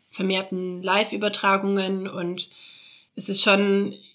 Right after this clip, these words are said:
als, als Profi, wenn man damit sein Geld verdienen möchte, ist inzwischen einfach auch ein bisschen,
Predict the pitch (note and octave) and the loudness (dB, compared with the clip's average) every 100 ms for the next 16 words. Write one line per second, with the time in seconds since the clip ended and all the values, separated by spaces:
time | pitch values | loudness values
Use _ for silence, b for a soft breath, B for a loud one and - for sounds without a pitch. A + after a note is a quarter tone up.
0 | _ F#3+ F#3 - - - - G3+ G3 G#3 | _ -6 0 0 0 -4 -2 -2 0 2
1 | F#3+ G3 F#3+ F#3+ G3 F#3+ G3 F#3+ F#3+ G3 | 2 2 2 2 0 0 0 2 0 0
2 | G3 G#3 A3 G#3+ G#3+ - G#3 G3+ G3+ G3+ | -2 0 2 2 2 2 2 2 0 -2
3 | G3 G3+ G#3+ G3 G3 G3 - G3 G3 G3 | -2 -2 -2 -2 -2 -2 0 0 0 -4
4 | F#3+ G3 G3 G3 G3 G3 G3+ F#3+ F#3 G3 | -4 -6 -6 -6 -2 -2 0 -2 -4 -8